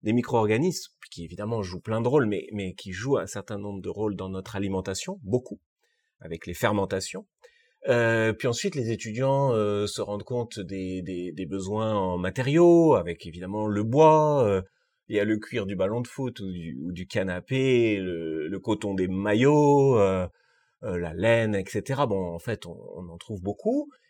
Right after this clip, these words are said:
Et puis, euh, bah, après, on arrive à ce qu'on appelle la régulation, avec, euh, bah, la qualité de l'air, de l'eau, euh, le sol pour la pelouse du terrain de foot, et cetera. Puis,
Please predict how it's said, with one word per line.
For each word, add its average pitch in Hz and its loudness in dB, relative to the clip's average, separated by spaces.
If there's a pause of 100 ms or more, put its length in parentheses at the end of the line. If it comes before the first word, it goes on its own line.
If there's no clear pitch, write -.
(120)
Et 139 4
puis, 175 2
euh, 113 10
bah, 104 0
après, 90 -10
on 170 -4
arrive 120 0
à 95 -2
ce - -10
qu'on 92 -12
appelle 110 -4
la 98 -4
régulation, 127 -2
avec, 117 -2
euh, 95 -4
bah, 60 -10
la 73 -8
qualité 85 -10
de 69 -12
l'air, 127 -2
de 87 -6
l'eau, 117 -2
euh, 90 -4
le 90 -2
sol 92 0
pour 87 -8
la 80 -6
pelouse 90 -4
du 78 -10
terrain 64 -14
de 73 -20
foot, 131 -6
et - -10
cetera. 170 -8
Puis, 113 -8